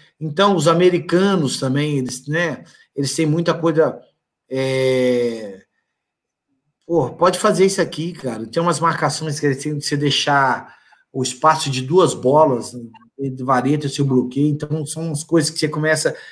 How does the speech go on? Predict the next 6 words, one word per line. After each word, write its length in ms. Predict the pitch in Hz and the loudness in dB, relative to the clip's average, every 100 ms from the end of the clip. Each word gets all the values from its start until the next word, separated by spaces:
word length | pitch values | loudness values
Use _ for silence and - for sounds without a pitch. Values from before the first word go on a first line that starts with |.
| - - | -20 -8
a 140 | - 135 | -2 -2
ter 260 | - 156 | 2 4
noção 460 | 147 139 - 165 151 | 6 4 4 2 2
de 140 | 143 | 0
espaço, 840 | 139 - - 156 151 147 - 147 143 139 _ _ _ | -4 -2 2 4 4 2 -2 -4 -4 -4 _ _ _
né? 380 | 123 143 156 147 | -8 -4 -4 -6